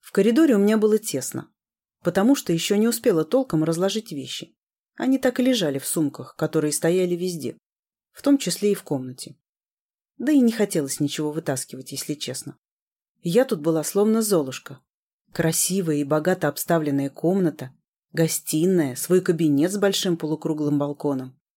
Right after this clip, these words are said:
и окнами в полный рост. А какой тут открывался шикарный вид! Не только на территорию отеля и частично город, но и на бескрайнее море, которое соприкасалось с линией горизонта.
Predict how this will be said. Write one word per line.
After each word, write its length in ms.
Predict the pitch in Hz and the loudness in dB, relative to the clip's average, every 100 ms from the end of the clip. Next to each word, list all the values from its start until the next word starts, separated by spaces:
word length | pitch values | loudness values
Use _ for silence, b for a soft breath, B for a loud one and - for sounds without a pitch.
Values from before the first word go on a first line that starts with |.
| _ | _
и 120 | 151 | 0
окнами 500 | 156 185 185 156 143 | 4 4 2 0 0
в 140 | - | -2
полный 420 | - 165 202 196 180 | -2 2 2 2 2
рост. 460 | 151 131 - - _ _ _ _ _ _ | 0 -6 -10 -16 _ _ _ _ _ _
А 120 | - | -6
какой 380 | - 214 - 226 | -2 -2 0 0
тут 200 | 220 175 | 2 0
открывался 640 | 175 - 180 170 175 170 165 | 0 0 -2 0 0 0 -4
шикарный 640 | - 175 180 170 175 165 | -4 -2 0 2 4 2
вид! 420 | 151 151 135 - _ _ _ _ - | 0 -4 -6 -8 _ _ _ _ 2
Не 160 | 175 | 2
только 320 | 170 202 208 | 4 2 2
на 100 | 190 | 0
территорию 580 | 170 165 160 165 156 151 | 0 0 0 0 2 0
отеля 400 | 151 160 151 139 | -2 -2 -2 0
и 100 | 139 | -4
частично 580 | 135 156 - 156 - 151 | -4 -6 -4 -4 -2 -2
город, 460 | 151 160 135 - _ _ _ _ - | 0 0 0 -8 _ _ _ _ -2
но 120 | 165 | 2
и 80 | 160 | 4
на 120 | 151 | 4
бескрайнее 640 | 147 147 - 202 214 208 196 | 0 -2 0 2 2 2 2
море, 500 | 175 147 131 131 - _ _ _ | 2 0 -2 -8 -14 _ _ _
которое 380 | - 151 147 139 | -6 -4 -2 -4
соприкасалось 880 | - - 139 - 131 - 165 208 160 | -4 -4 -6 -6 -6 -2 0 0 -2
с 80 | - | -4
линией 360 | 143 156 151 143 | -2 0 2 2
горизонта. 680 | 143 143 135 131 123 - | 0 -2 -4 -10 -12 -18